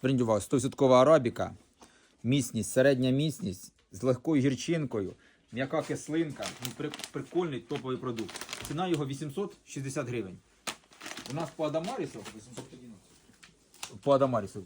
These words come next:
весь асортимент. Співвідношення арабіка робуста є.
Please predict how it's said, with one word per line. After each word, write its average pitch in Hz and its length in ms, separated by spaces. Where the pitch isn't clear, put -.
весь 156 360
асортимент. 143 680
Співвідношення 127 600
арабіка 139 340
робуста 120 360
є. 101 300